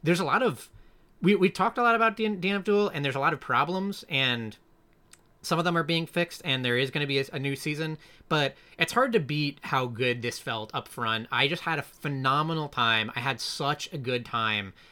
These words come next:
for a month or two with this game, um, before it started getting kinda cracked and became all about the,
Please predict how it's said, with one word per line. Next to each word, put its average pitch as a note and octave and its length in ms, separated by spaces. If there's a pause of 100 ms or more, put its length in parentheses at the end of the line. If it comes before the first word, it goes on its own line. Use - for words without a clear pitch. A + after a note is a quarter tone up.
(240)
for B2 480
a C#3 80
month A#2+ 260
or B2 80
two A2+ 300
with A2 200
this - 180
game, G#2 420 (380)
um, A#2 280
before A#2+ 720
it C3 160
started B2+ 280
getting A#2+ 200
kinda G#2+ 200
cracked A2+ 540
and G#2+ 580 (280)
became B2+ 320
all A2+ 220
about G#2 400
the, G#2 480